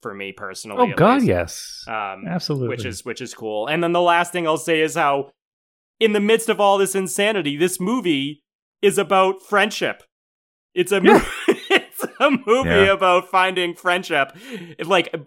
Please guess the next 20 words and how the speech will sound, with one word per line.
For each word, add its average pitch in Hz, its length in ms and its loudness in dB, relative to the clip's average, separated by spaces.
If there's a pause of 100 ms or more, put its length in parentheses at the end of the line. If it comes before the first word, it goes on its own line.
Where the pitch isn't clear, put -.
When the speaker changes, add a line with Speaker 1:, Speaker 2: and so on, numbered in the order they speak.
(120)
Speaker 1:
two 269 260 0
men 196 640 0 (160)
fighting 214 600 0
their 175 180 4
macho 175 640 2
instincts, 127 840 -4 (160)
finding 175 520 0
friendship 160 720 -2
in 139 140 -2
a 123 120 2
hard 131 400 0
world. 107 460 -4 (380)
Speaker 2:
Yeah, 339 120 -2
man. 370 260 -6 (140)
Speaker 1:
Compelling, 151 760 -2
you 185 160 2
know? 185 280 4
Like, 170 260 2
it, 185 240 -4
it's, - 480 -6